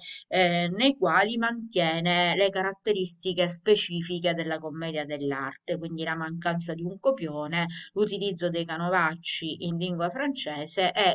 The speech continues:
il personaggio comico, eh, ehm, e anche un po' malinconico di Arlecchino, che è la figura burlesca, eh, propria di, delle sue opere di questo periodo. Eh, ma sicuramente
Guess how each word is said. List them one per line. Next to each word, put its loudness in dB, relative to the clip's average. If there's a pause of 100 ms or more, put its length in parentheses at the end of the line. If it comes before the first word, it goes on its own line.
il -4
personaggio 0
comico, 2 (340)
eh, 0
ehm, -4
e -6
anche 2
un -2
po' 0
malinconico -2
di 0
Arlecchino, -2
che -2
è -2
la -2
figura -4
burlesca, -6 (360)
eh, -8
propria -2
di, -6
delle 0
sue -4
opere -2
di -10
questo -4
periodo. -2 (400)
Eh, 2
ma 2
sicuramente 4